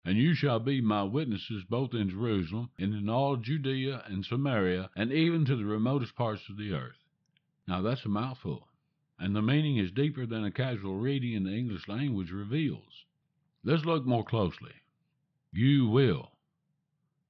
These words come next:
is an imperative absolute. You will receive power. It's not "you could," "you should," or "you might."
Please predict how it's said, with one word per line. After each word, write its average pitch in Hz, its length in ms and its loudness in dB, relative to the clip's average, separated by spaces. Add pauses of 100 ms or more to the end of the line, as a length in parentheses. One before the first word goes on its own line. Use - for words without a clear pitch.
is 104 200 -4
an 107 100 -4
imperative 104 600 0
absolute. 98 560 -4 (640)
You 123 240 4
will 139 260 4
receive 95 480 -2
power. - 400 -4 (380)
It's 110 180 0
not 107 260 2
"you 110 180 -2
could," 117 420 0
"you 107 220 2
should," 113 360 -2
or 107 220 0
"you 110 220 2
might." 92 320 -2